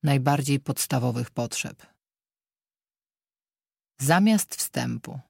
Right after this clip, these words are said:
Trzy kobiety, które nie wiedziały, co dalej. Ada. Dziewczyna, która nie mogła spać.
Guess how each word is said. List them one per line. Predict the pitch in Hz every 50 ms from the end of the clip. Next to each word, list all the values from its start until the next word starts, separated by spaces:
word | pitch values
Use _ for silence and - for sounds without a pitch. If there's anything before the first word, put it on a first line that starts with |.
| _ _ _ _ _ _ _ _ _ _ _ _ _ _ _
Trzy | - - - - -
kobiety, | - 170 131 143 139 139 - 175 180 202 214 - _ _ _ _ _ _ _ _ _ _
które | _ - - 214 202 190
nie | 165 147 127
wiedziały, | 131 123 120 147 151 151 156 147
co | - 139 127
dalej. | 120 120 - - 101 110 170 - _ _ _ _ _ _ _ _ _ _ _ _ _ _ _ _
Ada. | - 143 139 127 107 127 131 - _ _ _ _ _ _ _ _ _ _ _ -
Dziewczyna, | - 143 - - - 190 190 196 208 214 226 226 - _ _ _ _ _ _ _ _ _ _ _ _ _
która | - _ - 151 139 135
nie | 131 131
mogła | 131 139 139 127 139 135
spać. | 127 - - - 131 - - - - - - -